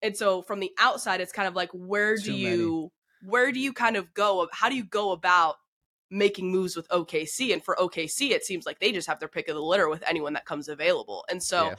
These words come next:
Speaker 1: I think that they find themselves in a good position to where they don't need to do one thing or another, or they're not rushed to do one thing or another.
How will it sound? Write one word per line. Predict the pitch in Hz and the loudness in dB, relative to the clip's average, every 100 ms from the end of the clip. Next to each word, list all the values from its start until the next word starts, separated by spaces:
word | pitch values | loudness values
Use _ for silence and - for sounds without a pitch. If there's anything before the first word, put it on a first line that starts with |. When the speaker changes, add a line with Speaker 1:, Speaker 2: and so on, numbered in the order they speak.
| - - | -12 -4
Speaker 1:
I | 185 | -2
think | 220 | -2
that | 220 190 | -2 -6
they | |
find | 175 180 185 | 0 2 2
themselves | 180 180 170 | -2 -4 -4
in | 165 | -6
a | 156 | -4
good | 165 165 | -4 -4
position | 151 156 170 170 165 | -8 -6 -2 -4 -4
to | 165 | -4
where | 160 | -2
they | 156 151 | -2 0
don't | 175 170 156 | 4 4 2
need | 165 175 175 | -2 -2 -2
to | 165 | -8
do | 156 175 170 | -4 -2 0
one | 156 165 160 | 0 0 2
thing | 165 160 | 0 0
or | 156 | -2
another, | 156 156 180 | -2 2 2
or | - 170 | 2 -2
they're | 160 | 0
not | 165 - | 0 0
rushed | 156 170 190 - - | 0 2 2 0 -6
to | 160 | -4
do | 160 165 | -2 2
one | 175 170 | 2 2
thing | 175 | 0
or | 180 | 2
another. | 180 180 196 | 2 2 0